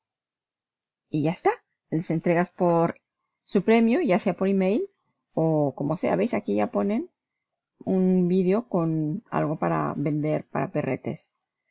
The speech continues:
Bueno, aquí está, fíjate qué sencillo es. Aquí nos dan un demo de cómo funciona. Aquí están los demos que os en-, enseñé antes.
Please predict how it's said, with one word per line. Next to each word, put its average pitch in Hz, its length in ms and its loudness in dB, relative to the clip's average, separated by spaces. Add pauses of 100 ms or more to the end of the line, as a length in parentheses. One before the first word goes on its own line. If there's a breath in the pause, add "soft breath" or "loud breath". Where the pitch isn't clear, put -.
(240)
Bueno, - 180 -6
aquí - 140 -4
está, - 240 -6
fíjate 160 300 -4
qué 156 100 -8
sencillo - 460 -6
es. 233 600 0
Aquí 156 220 -6
nos 143 360 -4
dan 147 220 -2
un 147 200 -2
demo 190 400 0
de 165 180 -2
cómo 151 260 -4
funciona. 240 640 -2 (720)
Aquí 165 220 -2
están 170 240 -2
los 165 140 -4
demos 160 260 -2
que 165 80 -6
os - 140 -8
en-, 151 160 -4
enseñé 170 420 -4
antes. 214 640 -4